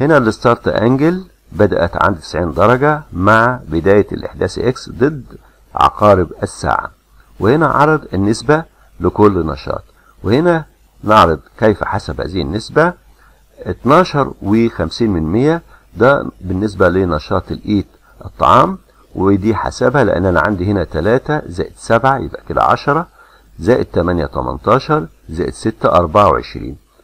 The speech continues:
فحسب تلاتة على أربعة وعشرين في مية،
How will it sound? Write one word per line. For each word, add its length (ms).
فحسب 480
تلاتة 500
على 360
أربعة 380
وعشرين 600
في 180
مية، 440